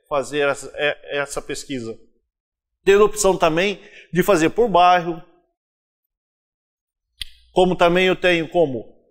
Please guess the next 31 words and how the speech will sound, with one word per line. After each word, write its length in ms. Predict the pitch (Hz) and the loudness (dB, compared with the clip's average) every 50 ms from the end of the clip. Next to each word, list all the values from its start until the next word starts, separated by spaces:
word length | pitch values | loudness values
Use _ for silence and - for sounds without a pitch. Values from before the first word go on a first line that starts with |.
| _ - | _ 0
fazer 240 | 190 185 151 156 | 0 2 2 2
por 180 | - - 185 202 | 0 2 0 0
sexo, 460 | - - - 170 170 160 - - - | 2 2 2 4 4 2 0 -4 -8
situação 420 | - 143 - 160 143 - - 156 143 | -8 -4 -4 -4 -4 -2 -4 -6 -6
escolar, 720 | - - - 214 208 175 147 151 151 147 143 - - _ | -6 -4 -4 0 2 4 4 4 2 0 -4 -12 -18 _
por 140 | - 165 - | -10 -10 -10
cor, 300 | - - 156 156 160 151 | -6 -2 0 0 0 -2
por 180 | 151 127 - | -4 -10 -6
faixa 260 | - 127 127 - - 175 | -4 -4 -4 -4 -6 -8
etária. 480 | - - 170 156 156 151 151 151 147 - _ _ _ - | -4 0 2 2 2 2 -2 -6 -14 -16 _ _ _ -10
Vamos 260 | 123 123 127 123 - | -10 -10 -10 -12 -10
pegar 240 | - 131 123 127 127 | -8 -6 -4 -4 -6
por 140 | - 165 | -6 -10
sexo. 460 | - - 175 151 131 - - - - - _ _ _ _ _ _ _ _ _ _ _ _ _ _ _ _ _ - | -8 -4 -2 -2 -2 -4 -8 -20 -20 -20 _ _ _ _ _ _ _ _ _ _ _ _ _ _ _ _ _ 0
Vamos 300 | - 165 196 220 208 - | 2 2 2 2 0 0
pegar 200 | 202 202 180 190 | 0 2 2 2
aqui 220 | 180 - 202 202 | 2 2 0 0
para 140 | 202 - 208 | 0 2 -2
a 40 | 175 | -2
situação. 720 | - 196 175 - 202 196 - 208 196 170 143 123 - _ - | -4 -6 -4 -4 -4 -2 0 0 0 0 -2 -6 -12 _ -6
Eu 80 | 185 185 | -4 -2
tenho 220 | 190 214 226 226 | 0 2 2 2
a 20 | 214 | 2
opção 320 | 220 - - 214 208 196 | 0 0 2 2 2 2
de 140 | 175 175 180 | 0 -6 -8
dizer 160 | 170 180 202 | -2 0 0
o 40 | 202 | 0
seguinte, 260 | 202 208 185 160 - | 0 -2 -6 -6 -4
só 120 | - 185 | -6 -4
quero 180 | - - 240 247 | -2 0 -2 0
saber 540 | - - 165 151 190 190 170 - - - | 0 -2 0 0 0 0 -2 -6 -14 -20